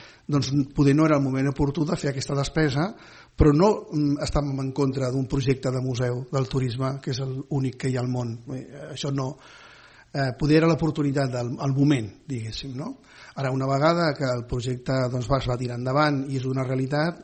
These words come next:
mm, nosaltres l'únic que di-, que diem, i, i, i, i penso que això ho compartim molt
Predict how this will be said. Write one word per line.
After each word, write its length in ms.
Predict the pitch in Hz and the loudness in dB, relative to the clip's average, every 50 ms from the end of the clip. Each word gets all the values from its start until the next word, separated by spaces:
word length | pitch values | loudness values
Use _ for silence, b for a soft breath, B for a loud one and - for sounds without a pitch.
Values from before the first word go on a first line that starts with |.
| - _ _ | -20 _ _
mm, 460 | 156 143 135 127 123 120 123 120 123 | -8 -6 -4 -4 -4 -4 -4 -6 -6
nosaltres 400 | 123 123 113 131 127 139 143 127 | -6 -4 -2 -2 -2 -2 -2 -2
l'únic 240 | 139 139 147 147 139 - | 0 0 0 0 0 -2
que 80 | 143 131 | -4 -4
di-, 160 | 131 143 139 | -4 -6 -8
que 100 | - 147 | -6 -6
diem, 380 | 131 127 127 135 139 160 175 180 B B B B B B B B _ | -4 -2 -2 0 0 0 -2 -4 B B B B B B B B _
i, 140 | 147 143 135 | -2 0 0
i, 200 | 127 - 143 131 127 123 127 - | 0 0 -2 -2 -2 -2 -4 -4
i, 240 | 156 135 135 139 151 | -2 -2 -2 -2 -2
i 20 | |
penso 320 | 127 - 139 135 131 - 135 | -2 0 0 0 0 0 -2
que 60 | 127 | -2
això 160 | - - 135 | 0 0 0
ho 20 | 131 | 2
compartim 540 | - 139 135 - 131 120 - 135 127 117 117 | 2 2 4 4 2 0 0 -2 -2 0 2
molt 380 | 135 165 175 156 131 120 - | 4 6 6 6 4 2 -2